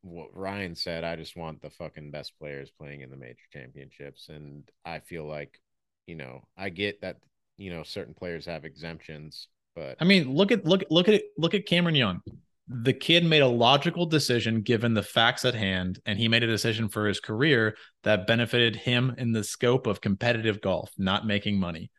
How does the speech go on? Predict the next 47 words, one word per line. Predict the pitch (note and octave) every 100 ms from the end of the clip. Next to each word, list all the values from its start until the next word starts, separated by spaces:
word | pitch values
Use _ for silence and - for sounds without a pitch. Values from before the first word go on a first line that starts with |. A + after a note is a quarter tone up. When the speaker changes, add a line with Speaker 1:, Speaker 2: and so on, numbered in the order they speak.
| _ _ -
Speaker 2:
Everyone | G#2+ D#3 E3
else | B2+ D3+ - - -
took | C#3 -
the | C3
other | D3
road. | D#3 F#3 F#2 - _ _ _ _ _ _ _ -
I | C3
get | C#3 F3+
a | D3+
couple | D#3 D3+
people | D3+ D#3
got | D#3 C#3+ B2+
duped | B2
into | B2 A2 G2+
it. |
Taylor | - D3 D3+
Gooch | D3
is | B2+
like, | C3
"I | F#3+
thought | F#3+ G3+
I | G3+
could | G3
play | G3+
the | G3+
P | F#3+ G3
G | G3+ F#3+
A |
Tour. | F3+ G#3 E3+
I'm | D3
just | E3 E3+
an |
idiot." | F#3+ G#3+ D#3 A2+ - -
Like, | C3 A2 - - - - _ - -
I, | D4
I, | C#4+ D#3 E3 - _ _ _ _
but, | D3+ D3+ D3
like, | D3 C3 - -
at | D3 B2
this | G3 G#3
point, | - E3 C3+ A#2 - _ _ _ -
these | C3+ C3
most | C#3 C3 D3 E3+
recent | D#3+ E3+ E3
wave | C#3+ C#3
of | B2+
guys, | B2+ G#2+ F#2 G2+